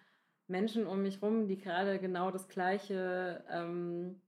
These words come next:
sehen und hören wie ich und die das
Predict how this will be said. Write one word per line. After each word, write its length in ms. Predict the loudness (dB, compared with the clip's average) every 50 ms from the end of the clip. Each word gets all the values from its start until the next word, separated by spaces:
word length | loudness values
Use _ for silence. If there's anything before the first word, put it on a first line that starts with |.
| _ _ _ _ _ _ _ _ _ _ _ _ _ _
sehen 360 | -12 -2 2 4 4 4 4
und 160 | 2 0 0 -2
hören 420 | -2 0 0 0 0 0 -2 -2
wie 100 | -4 -6
ich 440 | -2 0 0 2 0 0 -2 -8 -14 _ -6
und 120 | -6 -4
die 120 | -2 -2 -2
das 600 | 0 -2 -2 -4 -10 -16 -18 -18 -20 -20 -20